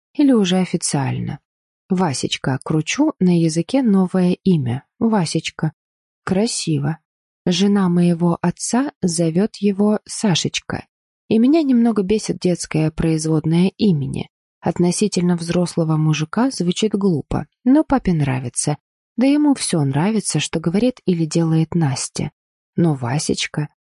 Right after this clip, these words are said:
Хихикаю тихонечко, уткнувшись носом в подушку. Красивый мужчина, наглый и властный кабан, но чувствуется в нём надёжность какая-то и абсолютная честность.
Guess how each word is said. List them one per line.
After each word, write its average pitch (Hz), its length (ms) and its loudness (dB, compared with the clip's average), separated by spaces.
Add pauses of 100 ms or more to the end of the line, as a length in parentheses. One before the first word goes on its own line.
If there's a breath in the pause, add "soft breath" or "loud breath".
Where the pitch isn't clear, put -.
(160)
Хихикаю 220 580 0
тихонечко, 214 680 0
уткнувшись 175 680 -2
носом 175 360 0
в - 100 -12
подушку. - 680 -6 (520)
Красивый 240 540 0
мужчина, 165 540 2
наглый 151 520 0
и 147 40 2
властный 196 440 0
кабан, 156 480 -2 (340)
но 214 160 2
чувствуется 185 640 0
в 170 60 0
нём 160 300 4
надёжность 185 580 0
какая-то 143 560 -2
и - 200 -2
абсолютная 240 720 2
честность. - 720 -4